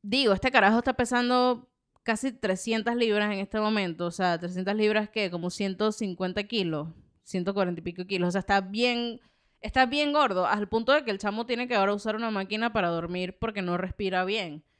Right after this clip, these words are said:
que es algo que él mismo se causó, eh, haciendo ese tipo de videos. Entonces, yo entendería que fuera un experimento social si no era, si no es algo que no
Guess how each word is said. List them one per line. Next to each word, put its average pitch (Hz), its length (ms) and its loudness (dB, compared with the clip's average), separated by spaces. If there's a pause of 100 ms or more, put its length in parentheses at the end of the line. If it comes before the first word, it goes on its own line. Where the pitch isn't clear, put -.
(640)
que 240 100 0
es 240 120 0
algo 254 220 6
que 233 300 0
él 214 80 0
mismo 233 320 -2
se 214 160 -4
causó, 208 760 -6 (580)
eh, 165 560 -2 (360)
haciendo 196 280 -6
ese 208 140 -8
tipo 185 180 -4
de 196 80 2
videos. 175 360 0
Entonces, 226 460 -8 (1000)
yo 226 180 4
entendería 277 400 2
que 269 100 0
fuera 262 180 2
un 277 60 4
experimento 196 520 0
social 190 580 0 (160)
si - 300 -6
no 202 180 2
era, 202 680 4
si - 180 -4
no 208 100 0
es 214 80 2
algo 226 180 6
que 226 120 0
no 196 440 0